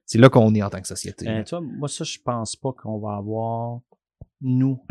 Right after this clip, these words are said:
Speaker 2: à contrôler ça.
Speaker 1: Non, notre, notre génération, probablement pas, là.
Speaker 2: Tu, mais je pense que c'est vraiment des facteurs externes qui vont contrôler ça.
Speaker 1: Tu penses que l'humanité va s'autodétruire, genre ?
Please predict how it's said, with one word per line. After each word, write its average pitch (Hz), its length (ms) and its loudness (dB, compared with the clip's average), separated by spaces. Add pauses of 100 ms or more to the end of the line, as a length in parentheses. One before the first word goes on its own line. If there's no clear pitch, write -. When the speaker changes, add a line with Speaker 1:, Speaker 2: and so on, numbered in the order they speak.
Speaker 2:
à 110 80 -8
contrôler 104 520 -8
ça. - 280 -16
Speaker 1:
Non, 104 280 8
notre, 117 340 6
notre 131 160 6
génération, 120 380 4
probablement 95 360 6
pas, 98 160 4
là. 135 120 4
Speaker 2:
Tu, - 100 0
mais 117 340 -2 (680)
je - 120 -16
pense 127 200 -4
que 123 140 -4
c'est 113 460 -6
vraiment 110 1000 -4 (120)
des - 240 -10
facteurs 110 400 -6
externes 107 560 -8
qui - 120 -20
vont 107 140 -8
contrôler 113 500 -12
ça. 117 200 -16 (180)
Speaker 1:
Tu - 60 -2
penses 104 160 8
que 110 60 6
l'humanité 104 320 8
va 101 100 10
s'autodétruire, 117 560 6
genre ? 170 220 0